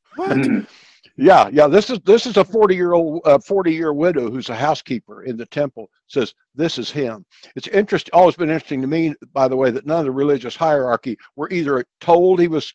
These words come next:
Speaker 3: he was showing up or recognized him when he got there. They were left completely out of the loop. But, but those guys are exactly right. And they weren't looking at Scripture. They weren't saying, "What would Jesus do?" or "What would Moses do?" or "What would Abraham do?"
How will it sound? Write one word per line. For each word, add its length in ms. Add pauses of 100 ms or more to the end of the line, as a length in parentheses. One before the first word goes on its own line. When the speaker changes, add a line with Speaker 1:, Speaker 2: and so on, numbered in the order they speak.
Speaker 3:
he 100
was 160
showing 400
up 180 (180)
or 120
recognized 640
him 100
when 140
he 60
got 260
there. 120 (240)
They 60
were 140
left 180
completely 600
out 120
of 80
the 60
loop. 260 (540)
But, 140 (240)
but 140
those 200
guys 320
are 80
exactly 500
right. 320 (420)
And 120
they 160
weren't 320
looking 360
at 120
Scripture. 520 (280)
They 140
weren't 260
saying, 320
"What 200
would 140
Jesus 420
do?" 220
or 100
"What 200
would 120
Moses 460
do?" 140
or 120
"What 180
would 140
Abraham 600
do?" 300